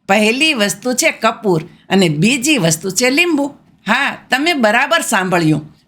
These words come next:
ફક્ત આ બે સાધારણ દેખાતી વસ્તુઓમાં અસાધારણ તાકાત છુપાયેલી છે. ચાલો, હું તમને વિગતવાર સમજાવું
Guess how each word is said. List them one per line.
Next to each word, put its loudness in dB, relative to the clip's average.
ફક્ત 0
આ 2
બે 0
સાધારણ 0
દેખાતી -2
વસ્તુઓમાં 0
અસાધારણ 2
તાકાત -2
છુપાયેલી 0
છે. -2
ચાલો, 0
હું 2
તમને 2
વિગતવાર 0
સમજાવું 0